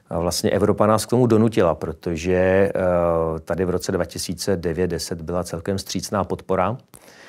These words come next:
Eh, ta vlastně, eh, v České republice odešla v roce dva tisíce jedenáct a, a bohužel další státy ná-,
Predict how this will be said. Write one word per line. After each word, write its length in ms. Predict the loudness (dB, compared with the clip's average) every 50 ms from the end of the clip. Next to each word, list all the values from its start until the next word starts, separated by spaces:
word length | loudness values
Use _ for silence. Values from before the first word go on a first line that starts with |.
| -20 -20 -20 _ -6
Eh, 720 | -2 0 2 2 4 4 4 4 2 2 2 2 2 0 0
ta 200 | 0 2 2 2
vlastně, 680 | 4 4 2 2 0 -2 -2 0 0 2 2 0 0 -4 -6 -6
eh, 40 | -4 -2 0 0 0 0 0 0 0 -2 -2 -4 -6 -8 -10 -12 _ _ _ _ _ _ _ _ _ _ _ _ _ -20 -18
v 60 | -12
České 340 | -8 -8 -6 -6 -4 -2 -2
republice 520 | -2 -2 -4 -4 -4 -4 -2 -2 -2 -2 -2 -2 -4
odešla 400 | -2 0 0 0 0 0 -2 -2
v 80 | -2
roce 200 | -4 -6 -6 -6
dva 140 | -6 -6 -6
tisíce 380 | -8 -8 -10 -10 -10 -6 -4 -4
jedenáct 840 | -2 -2 -2 -2 -2 -2 -2 -2 -2 -2 -4 -6 -8 -12 -10 -6 -4
a, 460 | -2 -2 0 0 0 -2 -2 -4 -6 -10 -18 -20 -20 -20 -20 -20 _ -8
a 100 | -6 -4
bohužel 380 | -2 -2 -2 0 2 4 4 4
další 280 | 4 2 0 0 -4
státy 400 | -4 0 0 2 2 2 0 -2 -4
ná-, 480 | -4 -6 -2 0 0 2 2 2 0 -2